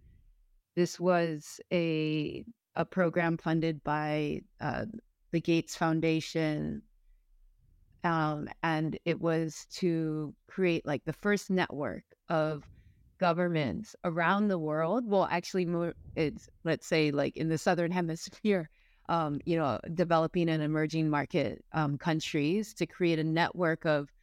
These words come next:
of these countries, of the policymakers and the regulator, the financial sector regulators, um, in all of these countries, so that they could learn from each other in terms of what types of policies and regulatory frameworks were most conducive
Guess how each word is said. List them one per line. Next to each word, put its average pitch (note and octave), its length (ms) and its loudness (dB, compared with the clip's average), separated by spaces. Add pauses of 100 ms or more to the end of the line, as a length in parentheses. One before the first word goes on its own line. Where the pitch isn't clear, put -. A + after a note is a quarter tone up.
(320)
of E3 140 2
these E3+ 200 -2
countries, E3 440 -2
of A#2+ 80 -8
the E3 80 -2
policymakers F#3+ 880 2
and D#3+ 120 0
the D3 80 -2
regulator, D#3+ 640 0
the D#3+ 160 -2
financial E3+ 380 0
sector D#3+ 300 0
regulators, D3+ 800 0 (440)
um, E3 280 2
in E3 100 0
all F3 240 0
of D#3+ 100 -2
these E3+ 240 -2
countries, D3+ 600 -2
so D#3+ 120 -6
that D3 180 2
they E3 80 2
could D#3+ 240 -4
learn E3 200 2
from F3+ 180 0
each F3 180 -2
other D3 240 2
in D3 140 0
terms D3 500 -4
of C#3+ 260 0
what C#3+ 140 -6
types - 260 -10
of - 100 -14
policies F3+ 880 2
and B2+ 120 -2
regulatory D3+ 640 0
frameworks F3+ 680 0 (280)
were F3+ 100 0
most F3+ 260 0
conducive F#3 680 0